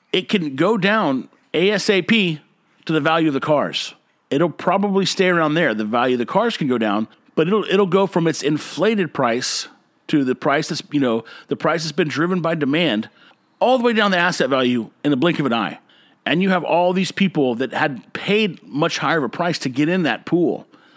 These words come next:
and they're left with nothing. So that's one way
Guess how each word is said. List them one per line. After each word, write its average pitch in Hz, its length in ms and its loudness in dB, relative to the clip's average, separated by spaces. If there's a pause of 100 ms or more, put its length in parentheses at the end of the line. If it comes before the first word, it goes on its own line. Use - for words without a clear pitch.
(420)
and 131 180 0
they're 151 160 2
left 139 460 0
with 117 200 -2
nothing. 110 460 -4 (340)
So 127 360 0 (380)
that's 151 540 -2 (240)
one 175 540 0
way 127 380 2